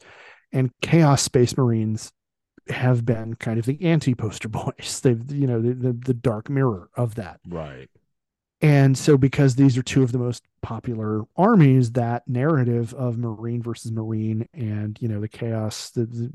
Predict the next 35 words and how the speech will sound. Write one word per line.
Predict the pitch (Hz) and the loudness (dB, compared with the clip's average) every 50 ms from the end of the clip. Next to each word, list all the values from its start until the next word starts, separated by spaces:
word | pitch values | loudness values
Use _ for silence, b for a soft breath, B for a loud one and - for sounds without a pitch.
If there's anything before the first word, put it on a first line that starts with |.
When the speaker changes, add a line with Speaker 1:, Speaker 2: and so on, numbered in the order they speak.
| 131 123 | -6 -2
Speaker 1:
devotees | 123 123 120 117 120 - - 120 117 110 | 0 0 2 2 0 0 0 0 0 0
of | 117 117 | -2 -4
chaos, | - - - 123 113 113 110 107 101 - - - | -6 -8 -6 -4 -4 -4 -4 -6 -8 -10 -10 -8
you | 135 | -8
know, | 113 107 104 104 104 B B B B B B B B B B B B _ - | -6 -4 -4 -6 -6 B B B B B B B B B B B B _ -8
screaming | - - - - 131 120 120 120 117 117 | -8 -8 -4 -2 0 2 2 2 2 0
for, | - - - 120 113 104 - _ _ | -2 -4 -4 -4 -4 -6 -8 _ _
you | - 127 | -4 -2
know, | 113 107 104 104 | -2 -2 -2 -4
the, | 104 113 117 | -4 -4 -6
the | 117 117 117 113 | -4 -2 -2 -2
destruction | 113 113 - - - - 127 113 - - 120 | -2 -4 -4 -6 -4 -4 -4 -4 -4 -4 -6
of | 110 | -6
the | 110 113 | -6 -6
false | - 120 101 95 - - - | -6 -6 -6 -6 -8 -6 -6
emperor | 120 113 - 127 120 113 107 101 95 95 95 95 | -6 -4 -4 -4 -6 -6 -6 -8 -6 -6 -6 -8
and | 92 92 98 | -8 -8 -8
let | 104 110 107 | -10 -8 -8
the | 123 | -6
galaxy | 117 113 107 101 101 107 - - - 123 | -6 -6 -6 -6 -6 -8 -8 -6 -4 -4
burn, | 113 110 120 131 131 127 120 117 117 110 B B B B B B B B B B B _ _ _ _ _ _ _ _ _ _ - | -2 2 4 4 6 6 4 4 2 0 B B B B B B B B B B B _ _ _ _ _ _ _ _ _ _ -4
you | 190 175 170 156 170 | -2 0 0 2 4
know, | 160 139 123 | 4 4 4
all | - - 131 131 131 | 4 2 2 2 2
of | 120 110 | 0 0
that | 120 117 113 110 107 110 - _ _ _ _ _ _ _ _ _ _ _ _ _ _ _ - | -2 -2 -2 -4 -4 -6 -8 _ _ _ _ _ _ _ _ _ _ _ _ _ _ _ -12
has | - - 120 131 127 117 | -10 -4 0 2 2 2
become | 113 - - - 127 117 120 | 2 -2 -2 0 0 2 2
more | 117 110 110 110 | 2 0 0 0
and | 113 | -2
more | 110 107 101 101 | -2 -4 -6 -8
central | - - - 120 117 117 - 127 110 95 - - - _ | -10 -8 -6 -6 -6 -4 -6 -6 -8 -8 -10 -14 -18 _
to | - - - - 127 117 110 107 107 | -14 -8 -4 -2 0 0 0 0 -2
the, | 104 110 113 104 98 98 98 98 - - _ - 190 - - | -4 -6 -8 -8 -6 -6 -6 -6 -6 -8 _ -20 -20 -4 -2
the | - 113 107 104 101 101 98 98 95 95 95 98 101 | 0 0 0 0 -2 -2 -4 -4 -4 -4 -6 -6 -8